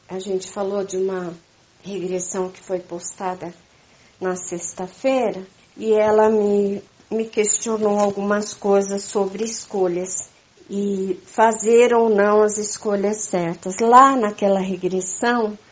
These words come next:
a pessoa que hoje está vivendo aqui como mulher e lá estava vivendo como homem,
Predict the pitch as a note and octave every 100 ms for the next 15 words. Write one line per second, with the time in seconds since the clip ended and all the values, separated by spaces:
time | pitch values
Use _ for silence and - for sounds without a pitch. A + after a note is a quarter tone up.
0 | - _ - - G#3+ A3 - A3+ G#3+ G3+
1 | G3 F#3+ - _ _ _ - G3+ G3 G3
2 | F#3+ F#3+ F#3 F3+ F3+ - F#3+ F#3 F3+ F#3
3 | F#3 F3 F3+ F3+ - F3+ - F#3+ F#3+ F#3+
4 | G3 F#3 F3+ F#3 F#3 F#3+ F#3 F#3 F#3+ F#3+
5 | F#3 F3 - F#3+ F#3+ F3+ F3+ F#3 F#3 F3+
6 | F3+ F3+ F3 F#3 F3 G3 A3+ A3+ G#3 F#3+